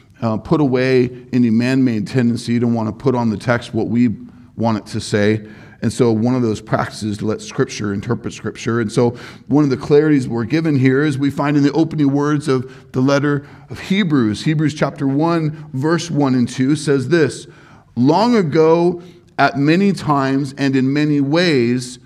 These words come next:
God spoke to our fathers by the prophets.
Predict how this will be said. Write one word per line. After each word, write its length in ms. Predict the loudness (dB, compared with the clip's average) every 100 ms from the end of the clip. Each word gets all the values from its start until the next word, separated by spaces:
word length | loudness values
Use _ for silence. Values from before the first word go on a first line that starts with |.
| -12 -6
God 380 | 0 2 2 0
spoke 360 | 0 2 2 0
to 200 | -2 -2
our 140 | -2
fathers 720 | -6 -4 -2 -2 -2 -4 -6
by 340 | -14 -4 0 0
the 140 | -2
prophets. 800 | -4 -2 -2 -2 -8 -10 -18 -20